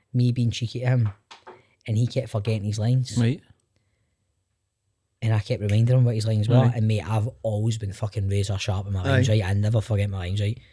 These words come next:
Speaker 1: Well, don't never, but do
Speaker 2: Aye.
Speaker 1: sometimes. But I've always found it easy to learn lines. And I <laughs> remember he just took me to say, "Aye, cheeky wee bastard," like, when you met him, that. But the stuff he, he said to me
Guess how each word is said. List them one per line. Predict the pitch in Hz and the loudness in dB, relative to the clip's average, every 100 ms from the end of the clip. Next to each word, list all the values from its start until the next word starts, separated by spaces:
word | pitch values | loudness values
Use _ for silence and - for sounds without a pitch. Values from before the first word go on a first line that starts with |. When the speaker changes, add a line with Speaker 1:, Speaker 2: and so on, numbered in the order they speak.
| _ | _
Speaker 1:
Well, | 104 | -2
don't | 98 160 127 | 0 0 0
never, | 90 92 107 | -4 -2 -2
but | 101 - | -2 -10
do | - | 0
Speaker 2:
Aye. | 123 107 | 4 4
Speaker 1:
sometimes. | 104 104 113 104 | 2 0 0 -2
But | 104 - - - _ | -4 -8 -18 -20 _
I've | 113 | -2
always | 113 117 - | 0 0 0
found | 110 | 0
it | 104 | 0
easy | 104 110 117 | 0 -2 0
to | 120 | 0
learn | 101 113 | 0 2
lines. | 113 110 - - - - _ _ _ - | 2 0 -4 -20 -20 -20 _ _ _ -8
And | 117 | -2
I | |
<laughs> | 110 98 | 2 4
remember | 175 127 | 4 2
he | 165 | 0
just | - 127 - - | 0 -4 -6 -4
took | 143 | -4
me | 131 | -4
to | 117 | -6
say, | 123 139 | -6 -4
"Aye, | 139 147 - | -4 -6 -10
cheeky | - - | -16 -8
wee | 139 | -6
bastard," | 131 131 131 - | -6 -6 -6 -8
like, | 147 | -4
when | 143 139 | 0 2
you | |
met | 139 170 | 2 2
him, | |
that. | 185 160 - - 370 | 2 0 -4 -8 0
But | 139 | 0
the | 127 | 0
stuff | - 151 127 - | 0 2 0 -2
he, | 120 151 143 | -4 0 0
he | 135 156 | -2 -4
said | 131 139 135 | -2 -2 -2
to | 151 | 0
me | 151 131 | 2 2